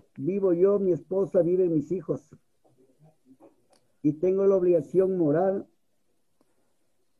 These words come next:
de luchar porque vivan en mejores condiciones.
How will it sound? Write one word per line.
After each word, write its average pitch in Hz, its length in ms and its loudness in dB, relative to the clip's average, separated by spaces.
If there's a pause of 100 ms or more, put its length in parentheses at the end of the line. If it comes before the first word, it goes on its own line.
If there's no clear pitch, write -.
(400)
de 143 160 0
luchar 170 500 0
porque 160 260 -6
vivan 175 300 0
en 165 100 0
mejores 156 360 -2
condiciones. 160 560 -2